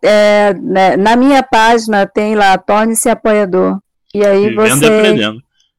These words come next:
Speaker 1: clica e já vai direcionado e, e aí você pode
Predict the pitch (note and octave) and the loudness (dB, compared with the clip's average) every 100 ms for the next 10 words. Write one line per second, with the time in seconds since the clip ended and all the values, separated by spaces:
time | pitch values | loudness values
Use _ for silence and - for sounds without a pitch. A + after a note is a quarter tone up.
0 | _ B3 B3 - C#4+ B3+ A#3 A3+ A3 G3 | _ -2 -2 0 0 2 0 0 -2 0
1 | G#3 G#3+ A3+ A#3 G#3 G#3+ G#3 G3+ A3+ G#3 | 0 0 0 -2 -2 -2 -2 -2 -4 -2
2 | G3+ G#3+ A3+ A#3 A3+ A3 G3+ F#3+ G3 G3+ | -2 0 0 0 0 -2 -4 -4 0 2
3 | G3+ F#3+ F3 G3 A3+ - G#3 G3 | 2 0 0 -2 -2 -2 -2 -2